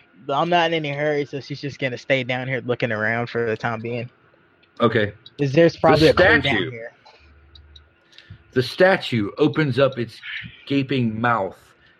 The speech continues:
Speaker 2: and exudes a cone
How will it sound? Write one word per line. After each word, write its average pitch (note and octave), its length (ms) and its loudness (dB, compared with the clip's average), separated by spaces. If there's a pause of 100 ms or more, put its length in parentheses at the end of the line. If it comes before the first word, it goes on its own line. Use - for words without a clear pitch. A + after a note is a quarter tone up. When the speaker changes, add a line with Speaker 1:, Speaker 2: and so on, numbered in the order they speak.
(260)
Speaker 2:
and A#2+ 160 2
exudes A#2 800 2
a G#2 300 -4 (240)
cone G#2 680 -2